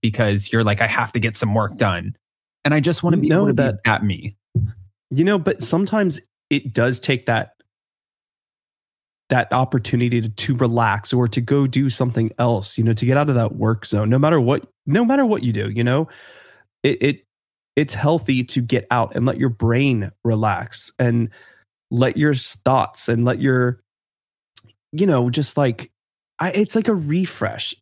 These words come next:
Speaker 2: I wanted to read you something because this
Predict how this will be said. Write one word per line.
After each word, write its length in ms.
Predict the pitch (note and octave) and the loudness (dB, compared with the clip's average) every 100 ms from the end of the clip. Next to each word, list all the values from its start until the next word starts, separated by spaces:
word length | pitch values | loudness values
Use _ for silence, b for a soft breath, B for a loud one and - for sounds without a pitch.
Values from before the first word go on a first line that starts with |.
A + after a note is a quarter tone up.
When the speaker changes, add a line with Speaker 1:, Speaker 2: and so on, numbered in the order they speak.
| _ _ - | _ _ -2
Speaker 2:
I 100 | C#3+ | 0
wanted 280 | D#3 G#3+ B3 | 2 2 0
to 100 | E3 | -2
read 280 | B2+ B2+ B2 | 0 0 0
you 80 | A2 | 0
something 340 | G#2+ G2 G#2 | -2 -2 -4
because 580 | A#2 A2+ A#2 A#2 G#2+ - | -2 0 2 2 -2 -6
this 420 | C3 B2+ C#3+ - | -6 -2 0 -2